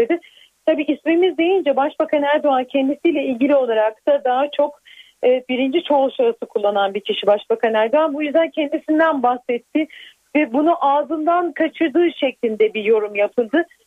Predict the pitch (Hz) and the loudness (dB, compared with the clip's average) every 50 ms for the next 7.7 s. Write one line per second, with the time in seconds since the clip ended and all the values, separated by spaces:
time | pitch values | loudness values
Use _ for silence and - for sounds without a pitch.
0 | _ _ _ _ _ _ 247 233 247 339 403 403 392 - 294 277 240 196 233 226 | _ _ _ _ _ _ -6 0 2 2 2 2 0 -2 -4 -6 -2 0 0 2
1 | 214 208 208 233 302 320 302 - _ _ - 240 262 254 - - 320 302 - 330 | 2 0 0 0 -2 -2 -2 -4 _ _ -8 -6 -6 -4 -2 -2 -2 0 0 0
2 | - 302 269 339 320 - 269 - - 247 240 - 294 277 269 269 269 269 262 254 | -2 0 -2 0 0 0 0 0 0 -4 -2 0 0 0 0 0 0 -2 0 0
3 | 262 269 - - - 320 330 320 - _ _ _ _ _ _ - 285 285 359 359 | 0 0 0 0 0 0 0 0 -2 _ _ _ _ _ _ -2 0 0 0 0
4 | - 339 339 339 381 381 349 294 262 240 220 214 220 - - 226 220 208 220 220 | 0 -2 0 0 2 2 2 2 0 0 -2 -4 -6 -6 -6 -4 -2 -2 -2 0
5 | 285 240 254 262 262 - - 277 277 285 277 269 254 226 269 294 277 277 277 285 | 0 0 0 0 0 -2 -2 -2 0 0 0 0 0 0 0 2 2 2 0 0
6 | 247 269 262 277 269 - - 294 269 269 269 269 269 - 262 - - 294 262 302 | 0 0 0 0 -2 -2 -2 0 0 2 2 0 0 -2 -4 -4 -2 -2 -2 -2
7 | 285 302 381 370 - - 339 294 - 330 247 247 330 349 | 0 0 0 0 0 -2 -2 0 0 -2 2 2 2 2